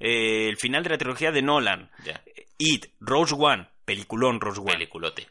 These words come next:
Speaker 1: Eh, Deadpool dos, eh, Los Increíbles dos, Alita Ángel de Combate, que cómo me he reído con esa película, qué cagada.
Speaker 2: Mm.
Speaker 1: Detective Pikachu, mete el cine noir a los niños,
Speaker 2: Dios.
Speaker 1: me gusta.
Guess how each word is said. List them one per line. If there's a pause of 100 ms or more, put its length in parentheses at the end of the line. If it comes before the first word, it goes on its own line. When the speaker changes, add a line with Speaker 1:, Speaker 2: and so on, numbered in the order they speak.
Speaker 1:
Eh,
Deadpool
dos, (720)
eh,
Los
Increíbles
dos,
Alita
Ángel
de
Combate,
que
cómo
me
he
reído
con
esa
película,
qué
cagada. (220)
Speaker 2:
Mm.
Speaker 1:
Detective
Pikachu,
mete
el
cine
noir
a
los
niños,
Speaker 2:
Dios.
Speaker 1:
me
gusta.